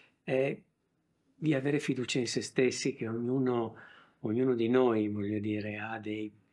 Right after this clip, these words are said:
ha dei pregi, ecco, e quindi vi-, ascoltatevi, ascoltiamoci sempre, perché questo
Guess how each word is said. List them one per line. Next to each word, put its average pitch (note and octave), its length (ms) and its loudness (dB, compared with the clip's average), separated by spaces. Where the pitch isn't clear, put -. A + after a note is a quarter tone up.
ha A2+ 140 -2
dei A2 300 2
pregi, G#2+ 640 2
ecco, G2+ 480 -8
e A2+ 260 -6
quindi A2+ 640 -2
vi-, B2 200 -4
ascoltatevi, G2+ 880 0
ascoltiamoci G#2+ 840 0
sempre, G2+ 560 -2
perché G2 340 -10
questo A2 460 -4